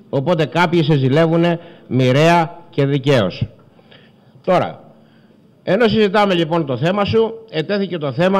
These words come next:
εάν εκλάπη-, εκλάπησαν, ε, τον τελευταίο καιρό κομμάτια από τους σταλακτίτες της Δρογκαράτης και αν πουληθήκανε με τρία ευρώ. Εντάξει, προσωπικά εγώ εκπροσωπώντας εδώ το Δήμαρχο και την παράταξή μας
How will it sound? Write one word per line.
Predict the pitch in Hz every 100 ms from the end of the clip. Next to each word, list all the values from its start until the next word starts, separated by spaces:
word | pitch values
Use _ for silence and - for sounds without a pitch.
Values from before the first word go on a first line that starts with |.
| 180
εάν | 160 180 196
εκλάπη-, | 180 - 185 208 202 139 -
εκλάπησαν, | 123 127 127 190 185 139 - 127 110 101 -
ε, | - 117 110 107 98 90 -
τον | 127
τελευταίο | 120 120 120 180
καιρό | 135 147 170
κομμάτια | 156 147 180 175 139 123
από |
τους | 117
σταλακτίτες | 117 123 117 - 170 139 113 - -
της | 117
Δρογκαράτης | 110 113 104 120 180 202 202
και | - 175
αν | 190 165
πουληθήκανε | 165 135 156 190 185
με | 170 160
τρία | 175 175
ευρώ. | 165 156 151 90 - - _ _ _ _ - - _ _ _ _ _ _ -
Εντάξει, | 185 170 - - - - - - _ _ _ _ -
προσωπικά | 147 147 147 151 196
εγώ | 190 160 175
εκπροσωπώντας | 170 143 143 143 143 170 143
εδώ | 143 143 151 127 104 98
το | 131
Δήμαρχο | 127 160 131 123
και | 113
την | 117
παράταξή | 113 123 135 107 135 151
μας | 196 202